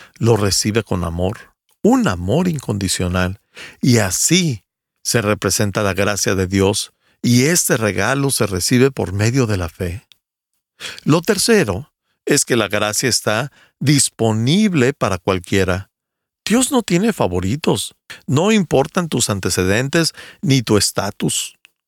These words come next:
No importa, eh, tus pecados. No importa si fuiste una persona religiosa o no. Ni siquiera importa si tienes antecedentes religiosos.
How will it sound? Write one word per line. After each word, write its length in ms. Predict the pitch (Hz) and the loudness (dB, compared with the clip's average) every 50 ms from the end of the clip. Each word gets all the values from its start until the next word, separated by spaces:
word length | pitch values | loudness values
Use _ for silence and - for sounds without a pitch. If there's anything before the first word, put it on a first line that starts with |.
| _ _ _ - | _ _ _ -4
No 120 | - 110 117 | -2 0 0
importa, 680 | 110 104 - 120 110 117 - 127 127 120 113 104 - - - - - - _ - | 0 0 0 -2 -2 0 -2 -2 -2 -2 -2 -6 -8 -14 -20 -20 -20 -12 _ -2
eh, 160 | 127 117 107 | -2 -2 -2
tus 200 | - - 110 - | -2 -4 -4 -2
pecados. 680 | - 107 - - 98 - 127 185 185 160 - - - _ _ _ _ _ _ _ _ | -4 -4 -4 -2 -2 -2 -2 -2 -4 -6 -6 -10 -12 _ _ _ _ _ _ _ _
No 200 | - 123 135 156 | -2 0 2 2
importa 480 | 175 170 143 - 156 156 147 - - 139 | 2 0 0 0 0 0 0 0 -2 -2
si 160 | - - 123 | 0 -2 -4
fuiste 360 | 104 - 127 131 - - - | 0 2 2 2 2 0 -2
una 180 | 160 139 131 131 | 0 0 0 -2
persona 440 | - 113 98 - - 107 113 135 143 | -2 -4 -4 0 0 0 0 0 -2
religiosa 600 | 131 120 107 101 98 - 107 107 123 - 143 127 | -2 -2 -4 -4 -2 0 2 2 2 2 -2 -2
o 80 | 104 | -2
no. 300 | 90 90 98 123 147 143 _ - - - - | 0 0 0 0 0 -2 _ -14 -20 -12 -4
Ni 180 | - 185 214 214 | 0 0 2 2
siquiera 380 | - 254 214 - 202 196 196 | 0 -2 0 0 0 2 2
importa 420 | 190 143 110 220 214 214 - 165 151 | 0 0 2 0 0 0 0 0 0
si 140 | - - 123 | 0 -2 -2
tienes 320 | - 107 110 131 - - | -2 -2 -2 -2 -2 -2
antecedentes 800 | 135 120 101 - 95 - - 101 87 98 120 175 185 - 190 - | -2 -2 -2 -2 -2 0 0 -2 -2 -2 -2 -2 -2 -2 -2 0
religiosos. 720 | 127 110 98 92 - - 98 98 - - 98 92 - - | 0 -2 -2 -2 0 0 0 0 0 -2 -4 -4 -6 -8